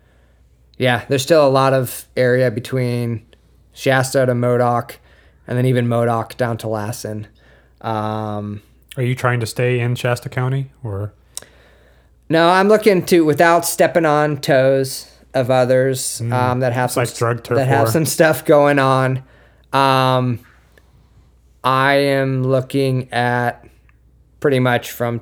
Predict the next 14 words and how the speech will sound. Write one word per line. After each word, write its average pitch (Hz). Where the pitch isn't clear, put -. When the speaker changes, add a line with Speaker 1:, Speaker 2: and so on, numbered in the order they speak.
Speaker 1:
Tahoe 123
to 135
the 120
coast 127
up 113
to -
the 104
Oregon 104
border. 98
Speaker 2:
Nice. 104
Speaker 1:
Is 123
kinda 127
where 117
I've 117